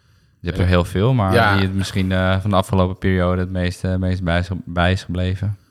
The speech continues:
Speaker 2: Nou, is niet, misschien nog niet. Ik, kijk, wat ik heel gaaf vind, bijvoorbeeld van Dirk van den Broek. Weet je wel, dat is, het is, het bedrijf groeit kei en keihard momenteel, omdat gewoon,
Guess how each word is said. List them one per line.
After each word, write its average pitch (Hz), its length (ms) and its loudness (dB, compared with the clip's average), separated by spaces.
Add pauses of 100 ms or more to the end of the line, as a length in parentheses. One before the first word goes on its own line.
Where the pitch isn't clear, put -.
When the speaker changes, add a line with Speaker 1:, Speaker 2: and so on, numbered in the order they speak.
(480)
Speaker 2:
Nou, 160 300 4
is 143 100 2
niet, - 300 -2 (120)
misschien 143 280 -6
nog 127 100 -2
niet. 131 340 -4
Ik, 135 120 -14
kijk, 123 200 2
wat 120 100 -4
ik 117 100 -6
heel 127 160 4
gaaf 113 320 2
vind, 104 180 -2
bijvoorbeeld 101 360 -4
van 107 120 -2
Dirk 104 220 0
van 110 100 -2
den 101 100 0
Broek. 113 400 2 (240)
Weet 107 160 -6
je 113 80 -2
wel, 113 80 0
dat 110 100 -6
is, - 220 -10
het - 240 -10
is, 101 240 -2
het 104 220 -10
bedrijf 101 360 0
groeit 98 300 -2
kei 101 340 2
en 95 80 -4
keihard 98 440 2
momenteel, 92 480 -2
omdat 92 320 -6
gewoon, 90 380 -2